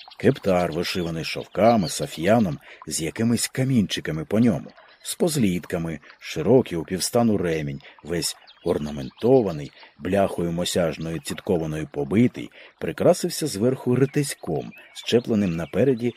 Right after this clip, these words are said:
незвично красною турецької роботи чи прагою, емальованою і, здається, ще й з дорогими камінчиками. За ременем стирчала пара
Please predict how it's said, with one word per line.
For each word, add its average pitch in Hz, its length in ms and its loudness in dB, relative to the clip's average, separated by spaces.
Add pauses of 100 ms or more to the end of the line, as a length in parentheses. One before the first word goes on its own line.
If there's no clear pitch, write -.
(160)
незвично 101 720 -2
красною 104 600 -2
турецької 85 540 -4
роботи 120 560 -2 (160)
чи - 160 -4
прагою, 67 580 -2 (300)
емальованою 82 800 0
і, 90 80 -6
здається, 120 500 -2
ще - 220 -4
й 117 60 0
з 98 80 -8
дорогими 85 500 -2
камінчиками. 101 760 -6 (640)
За - 240 -4
ременем 135 480 4 (240)
стирчала 147 640 0
пара 139 280 -2